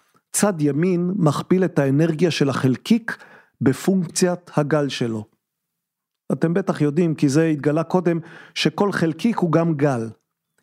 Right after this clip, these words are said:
את פונקציית הגל מסמנים באות היוונית פסאי. אגב,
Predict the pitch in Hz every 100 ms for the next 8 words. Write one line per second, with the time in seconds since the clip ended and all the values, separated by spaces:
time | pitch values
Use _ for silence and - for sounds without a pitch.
0 | - 120 - 196 180 - 139 143 127 202
1 | 196 160 - 151 175 180 147 180 - 160
2 | 151 151 175 175 - _ _ - - 190
3 | 156 120 110 _ - - 120 160 165 127